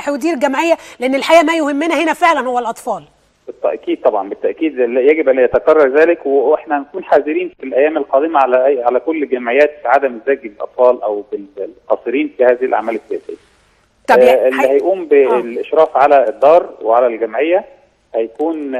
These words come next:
Speaker 2: مفوض من، آه، مديرية التضامن الاجتماعي ف-، في محافظة القاهرة.
Speaker 1: آه، يعني هيبقى في
Speaker 2: لمدة ثلاث
Speaker 1: مفوضين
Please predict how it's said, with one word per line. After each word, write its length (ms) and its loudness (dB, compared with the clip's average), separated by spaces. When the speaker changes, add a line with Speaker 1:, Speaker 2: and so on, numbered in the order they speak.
Speaker 2:
مفوض 460 2
من، 340 -8
آه، 880 -6
مديرية 340 -4
التضامن 320 0
الاجتماعي 640 -2
ف-، 220 -2
في 60 -8
محافظة 460 -4
القاهرة. 420 -12
Speaker 1:
آه، 120 0
يعني 260 -6
هيبقى 240 0
في 120 0
Speaker 2:
لمدة 160 4
ثلاث 140 2
Speaker 1:
مفوضين 480 2